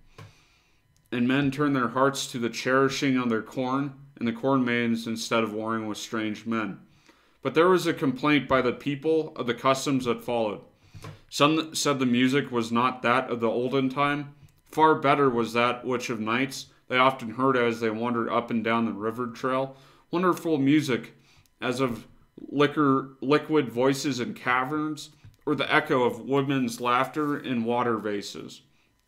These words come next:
And the music was timed with the deep-toned drum from the mountain of thunder. Others thought the music was that of the ghosts of ancient men, but it was far more beautiful than the music when danced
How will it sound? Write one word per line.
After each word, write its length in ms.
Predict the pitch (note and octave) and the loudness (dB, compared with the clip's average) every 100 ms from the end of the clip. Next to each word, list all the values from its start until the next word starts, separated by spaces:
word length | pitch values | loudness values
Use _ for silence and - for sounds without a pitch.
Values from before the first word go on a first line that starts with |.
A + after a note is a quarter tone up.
| - | -4
And 140 | C#3+ | 0
the 40 | |
music 400 | C#3 D#3 D#3+ F3 | 2 0 -2 -4
was 200 | E3 C#3 | -2 -4
timed 520 | - C#3 C#3+ D3+ D3 C3+ | -4 -2 0 0 -2 -6
with 180 | B2 | -8
the 80 | A#2+ | -8
deep-toned 1600 | A2+ - C#3 C#3 - _ _ _ _ _ A#2 _ _ - C#3 B2+ A2+ | -8 -8 -8 -10 -20 _ _ _ _ _ -20 _ _ -2 2 2 0
drum 540 | A#2+ A2+ B2 C#3+ C#3 - - _ _ | 0 0 0 -2 -8 -20 -20 _ _
from 180 | C3+ C3 | 0 0
the 60 | |
mountain 480 | A2+ A#2 C3 C3 C3+ | 2 2 0 -2 -4
of 140 | A#2+ - - | -4 -6 -4
thunder. 400 | C3 A#2+ G#2 F#2 - _ _ _ _ - | 0 0 -2 -6 -16 _ _ _ _ -2
Others 340 | C#3+ E3+ D3+ | 2 2 2
thought 220 | D#3 D3+ | 2 2
the 60 | D3 | 0
music 580 | A#2 B2 C3 D#3 D#3 - _ _ - _ _ | 0 0 0 -2 -4 -16 _ _ -20 _ _
was 180 | C#3 C3 | -4 2
that 320 | C3 C#3+ C#3+ - | 4 4 2 -4
of 100 | C3+ | -2
the 80 | |
ghosts 400 | A#2+ B2+ C3+ C#3 | 0 4 4 2
of 160 | A2+ A#2 | -2 -4
ancient 440 | A2 B2 A2+ A#2 | -4 -4 -4 -6
men, 380 | F#2+ A2+ B2+ C#3+ - - | -4 -2 -2 -6 -12 -8
but 100 | - | 0
it 100 | C3+ | 4
was 180 | C3+ C3 | 4 2
far 280 | - C#3+ D3+ | -2 0 0
more 260 | D3 C#3 B2 | 0 0 -2
beautiful 560 | B2 C3+ C#3 C#3 D3+ | -2 -2 -2 -4 -4
than 200 | C#3 B2+ | -2 -4
the 60 | A2+ | -4
music 600 | A2 B2+ C3+ B2 - - _ _ _ _ _ | 0 0 2 0 -6 -12 _ _ _ _ _
when 220 | C#3 C3+ | 0 0
danced 580 | B2+ B2+ C#3+ D3+ - - | 2 2 0 -2 -8 -14